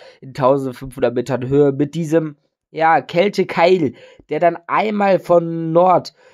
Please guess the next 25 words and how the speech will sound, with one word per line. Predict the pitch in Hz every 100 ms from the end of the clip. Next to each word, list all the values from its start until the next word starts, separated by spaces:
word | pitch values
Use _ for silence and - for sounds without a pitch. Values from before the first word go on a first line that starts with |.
| _ -
nach | 135 127
Süd | - 143 139
sich, | 127 123 143
äh, | 143
strecken | 123 - 127 139 135
würde, | 131 151 143 123
einmal | 113 135 175 185 160
bis | 151 170 180 170
nach | 151 143 -
N | 123 131
R | 131 127
W | 117 113 104 - _ _
und | 139 151 135
Deutschland | 113 104 - 113 107 107 - _ -
und | 117
generell | 117 110 107 110
Norddeutschland, | 113 113 117 117 110 - 113 113
aber | 117 120
auch | 131 135
Süddeutschland | 135 135 110 104 98 - 98 80 - _
hinein. | - 180 - - _ _
Ein | 185 233
Tag | 208 214 208
weiter | 175 220 - 240 247 233
würde | 165 170 190 185 190